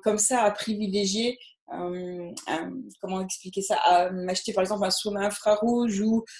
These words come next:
euh, des bottes de drainage lymphatique plutôt que d'avoir une belle voiture parce que pour moi c'est plus important,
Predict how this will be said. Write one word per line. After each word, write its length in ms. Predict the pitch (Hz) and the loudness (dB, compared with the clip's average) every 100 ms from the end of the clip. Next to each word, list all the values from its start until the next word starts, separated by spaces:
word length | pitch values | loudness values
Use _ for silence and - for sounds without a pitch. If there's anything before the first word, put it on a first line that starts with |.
| - - | -12 -4
euh, 520 | 190 190 190 190 196 | 0 0 -2 0 2
des 120 | 190 | 2
bottes 240 | 190 208 214 | 6 6 6
de 80 | |
drainage 420 | 214 196 202 196 190 | 2 4 4 4 4
lymphatique 520 | 196 185 190 262 - | 0 0 0 -2 -2
plutôt 220 | 196 220 | -4 -2
que 40 | |
d'avoir 300 | 202 190 196 | 4 4 4
une 100 | 196 | 2
belle 180 | 190 196 | 4 4
voiture 360 | 185 180 - 285 | 4 0 0 -4
parce 140 | 226 - | -4 -6
que 100 | 196 | -6
pour 220 | - 208 | -2 0
moi 140 | 208 | 2
c'est 220 | 262 196 196 | 2 0 -2
plus 180 | 220 | 2
important, 480 | 208 208 202 - 214 | 4 4 0 -2 -4